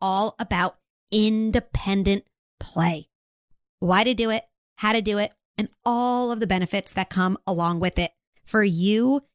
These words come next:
and your child. With all that in mind, let's jump in. If you're anything like me, mornings can be a real struggle. Between making breakfast, prepping lunches, and making sure our kids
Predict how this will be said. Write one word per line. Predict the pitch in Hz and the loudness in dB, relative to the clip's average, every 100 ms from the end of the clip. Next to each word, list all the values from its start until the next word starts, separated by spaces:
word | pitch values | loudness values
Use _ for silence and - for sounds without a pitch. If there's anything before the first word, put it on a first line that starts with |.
| _ - | _ 0
and | 214 | 2
your | 165 143 | 2 2
child. | - - - - _ _ _ _ | -2 -4 -8 -18 _ _ _ _
With | 220 226 - | 0 0 -2
all | 214 240 | -2 0
that | 277 262 | -2 -2
in | 214 | 0
mind, | 185 185 226 - _ _ _ - | 0 0 -2 -6 _ _ _ -2
let's | 202 - | -2 -2
jump | - 175 - | -2 -2 -2
in. | - - _ _ _ _ _ _ | -6 -10 _ _ _ _ _ _
If | 277 254 | -6 0
you're | 349 381 | 0 0
anything | 208 208 202 196 | 0 -2 -4 -4
like | 190 185 - | -2 -4 -4
me, | 160 160 196 _ | -6 -6 -8 _
mornings | 185 196 254 269 | -2 -2 -2 -6
can | - 208 | -8 -6
be | 208 | -2
a | 196 | -4
real | 156 175 170 170 | -4 -8 -8 -8
struggle. | - 143 139 123 - _ _ _ _ _ - | -10 -12 -12 -16 -20 _ _ _ _ _ -12
Between | 214 247 214 | -6 -6 -4
making | 220 302 254 | -4 -2 -2
breakfast, | 190 - - - - | -4 -4 -14 -16 -12
prepping | 190 175 214 | -8 -6 -6
lunches, | 247 311 - 147 - | -4 -4 -4 -10 -10
and | 165 185 | -10 -8
making | 262 339 370 349 | -6 -6 -6 -8
sure | 196 196 - | -4 -4 -4
our | 202 | -8
kids | - 185 | -8 -12